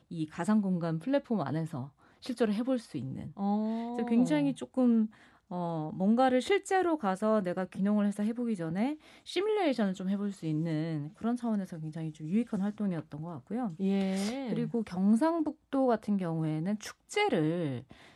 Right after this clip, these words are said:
Speaker 1: 메타버스를 축제, 지역 축제에 같이 도입을 했습니다.
Speaker 2: 오, 축제에다가?
Speaker 1: 네, 지금
Speaker 2: 어.
Speaker 1: 코로나 때문에 뭐 각종 축제가 많이 취소되고 있는데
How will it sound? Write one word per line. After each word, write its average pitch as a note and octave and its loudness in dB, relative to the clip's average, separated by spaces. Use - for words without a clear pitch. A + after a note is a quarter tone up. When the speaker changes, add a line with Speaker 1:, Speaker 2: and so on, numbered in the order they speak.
Speaker 1:
메타버스를 C#4+ 2
축제, F#3+ -2
지역 G3+ -2
축제에 - -2
같이 D#3 -10
도입을 D#3+ -4
했습니다. D#3 -12
Speaker 2:
오, B3+ 0
축제에다가? F#3 -4
Speaker 1:
네, - -
지금 G#3 2
Speaker 2:
어. G3+ -6
Speaker 1:
코로나 D4+ 0
때문에 G#3 0
뭐 D#3+ -4
각종 G#3 2
축제가 A#3+ -2
많이 F3+ 0
취소되고 A#3 -2
있는데 D3 -6